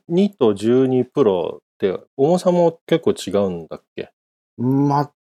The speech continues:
Speaker 2: ち-、
Speaker 1: 本体の重さ。
Speaker 2: うん。あんまり気にならないかなっていう気はします。
Speaker 1: 持った感じの重さの違いってそんな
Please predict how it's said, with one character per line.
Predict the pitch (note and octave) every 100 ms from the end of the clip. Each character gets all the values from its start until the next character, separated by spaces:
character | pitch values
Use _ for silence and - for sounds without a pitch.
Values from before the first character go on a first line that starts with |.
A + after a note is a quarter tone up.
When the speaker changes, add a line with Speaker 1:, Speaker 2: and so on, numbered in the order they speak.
| _
Speaker 2:
ち-、 | - - C3+ -
Speaker 1:
本 | C3+ C#3 B2+
体 | - A#2 G#2
の | F#2 E2+
重 | E3 D3 C3 G#2+ F#2+
さ。 | - F#2+
Speaker 2:
う |
ん。 | F2+ _ _ _ _ -
あ | E3+
ん | C#4+
ま | D#4+
り | D#4+
気 | - A3+
に | A3
な | G#3
ら | A3
な | G3+
い | A#2
か | - D2
な | D2 C#2+
っ | -
て | C#3
い |
う |
気 | C3+
は | B2+
し |
ま | -
す。 |
Speaker 1:
持 | D#3+
っ |
た | F3
感 | F3
じ | D#3+
の | E3
重 | D#3+ D#3
さ | E3
の | D3+ C#3+
違 | - C#3
い | C3+
っ |
て | - A#2+
そ | - B2
ん | A#2+
な | A2+ G#2+